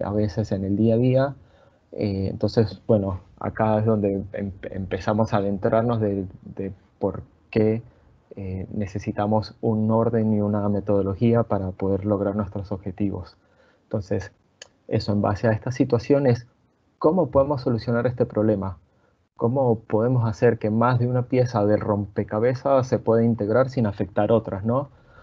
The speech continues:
Sobre todo cuando tenemos piezas de rompecabezas que en principio pueden ser totalmente distintas. Si bien el rompecabezas es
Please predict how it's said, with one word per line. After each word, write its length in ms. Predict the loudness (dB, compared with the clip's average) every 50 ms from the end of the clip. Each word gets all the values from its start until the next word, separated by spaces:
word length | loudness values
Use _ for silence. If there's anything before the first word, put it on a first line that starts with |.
| -20 -20 -4
Sobre 320 | 0 2 2 2 2 2
todo 260 | 2 4 4 4 4 4
cuando 280 | 2 2 2 2 0
tenemos 360 | 0 -4 -4 0 0 -2 -2
piezas 480 | 0 0 2 2 2 2 2 0 2 2
de 220 | 0 0 0 0
rompecabezas 840 | 0 0 -2 -2 -2 -2 -2 0 2 2 2 2 2 2 0 0 -2 -2
que 200 | -2 0 2 2
en 120 | 2 0
principio 440 | -2 -4 -6 -4 -2 -2 -2 0 0
pueden 260 | 2 4 4 4 2
ser 220 | 2 0 -2 -2
totalmente 640 | -2 -4 -4 -2 -2 0 0 2 0 0 0 0 0 0
distintas. 720 | 0 -2 -2 0 0 2 2 2 0 -4 -6 -6 -8 -12 _ _ _ _ _ _ _ _ _ _ _ -10
Si 140 | -4 -2 0
bien 420 | 2 2 2 2 0 -2 -4 -6 -6
el 120 | -6 -4
rompecabezas 800 | -2 -4 -4 -2 -2 -4 -2 0 0 0 0 0 0 -2 -2 0 0
es 240 | -2 -2 -2 -8